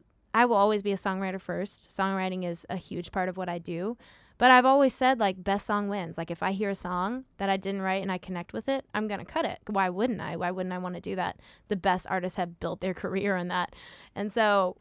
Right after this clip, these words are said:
when I heard this song, I was like, "That's the moment. I'm, I'm meant to have this song." And it's really crazy. I actually got to sit down with Shane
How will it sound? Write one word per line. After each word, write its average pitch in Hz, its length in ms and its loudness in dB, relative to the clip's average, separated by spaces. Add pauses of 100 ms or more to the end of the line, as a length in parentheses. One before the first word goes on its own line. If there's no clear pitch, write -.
when 226 140 0
I 208 120 4
heard 208 200 2
this 233 140 0
song, 196 260 2
I 190 60 0
was 190 120 -2
like, 180 200 0 (240)
"That's - 220 -6
the 196 60 -10
moment. 285 360 -8
I'm, 175 340 -10
I'm 190 140 -6
meant 180 160 -6
to 180 80 -8
have 180 180 -6
this 190 140 -8
song." 190 380 -6 (360)
And 190 460 -4
it's 208 160 -6
really 247 200 4
crazy. 226 360 2
I 202 40 6
actually 202 280 0
got 190 140 -2
to 208 60 -6
sit 202 160 -8
down 202 260 0
with 185 100 -4
Shane 190 560 -4